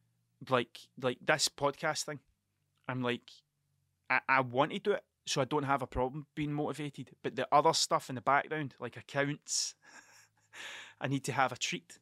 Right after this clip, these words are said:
There has to be a treat. There has to be a carrot in the end of the stick for after the accounts for me to do them, kind of thing.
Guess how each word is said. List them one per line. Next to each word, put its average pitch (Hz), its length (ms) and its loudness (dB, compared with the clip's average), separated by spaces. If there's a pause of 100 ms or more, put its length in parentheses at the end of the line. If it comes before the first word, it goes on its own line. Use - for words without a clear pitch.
There 123 80 -6
has 143 200 -2
to 143 80 -12
be 143 60 0
a 131 60 -2
treat. - 320 -2
There 143 80 0
has 143 100 -2
to 143 60 -6
be 143 60 -2
a 131 60 -4
carrot 170 340 4
in 151 80 -4
the 156 80 -2
end 160 120 -4
of 139 60 -12
the 131 60 -6
stick - 300 -2
for 180 140 -2
after 170 300 -2
the 160 100 -8
accounts 143 420 -8 (300)
for 131 140 0
me 135 200 2
to 139 60 -2
do 139 200 -2
them, 147 140 -4 (600)
kind 151 180 0
of 147 100 -2
thing. 131 200 -4